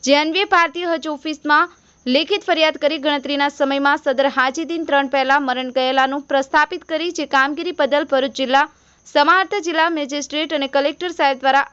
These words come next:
આજરોજ તારીખ પંદરમી ઓગસ્ટે હાસોદ ખાતે જિલ્લા કક્ષાનો પ્રોગ્રામ રાખવામાં આવેલ,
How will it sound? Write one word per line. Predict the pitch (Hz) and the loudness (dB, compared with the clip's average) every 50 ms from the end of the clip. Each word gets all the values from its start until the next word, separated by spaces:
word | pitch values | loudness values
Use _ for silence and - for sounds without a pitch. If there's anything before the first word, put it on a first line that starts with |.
| 247 254 | 0 0
આજરોજ | 254 247 254 254 277 277 277 - | 0 -2 -4 -6 -6 -6 -2 -2
તારીખ | 262 254 262 - _ - | 0 0 -2 -6 _ -4
પંદરમી | 262 262 269 302 320 320 339 330 294 | -4 -2 -2 -2 -2 -2 -2 -2 -2
ઓગસ્ટે | 247 269 277 262 - - 269 285 311 302 - _ _ _ _ _ _ | -2 -2 -4 -2 -2 -2 -2 -2 -2 -6 -12 _ _ _ _ _ _
હાસોદ | - 262 269 311 302 359 392 - - | 2 2 2 2 0 -2 -8 -8 -2
ખાતે | 349 330 294 285 - 302 320 302 - | 2 2 2 2 0 -6 -8 -6 -4
જિલ્લા | 285 262 277 269 277 | 0 0 0 0 0
કક્ષાનો | 277 262 - - 269 269 277 277 269 | -4 -4 -2 -2 -2 -2 -2 -4 -4
પ્રોગ્રામ | 269 277 277 254 320 330 330 311 | -4 -4 -2 0 0 0 2 2
રાખવામાં | 277 262 262 - - 277 254 240 220 202 | 2 2 0 0 -2 -2 -2 0 -2 -4
આવેલ, | 190 - | -4 -8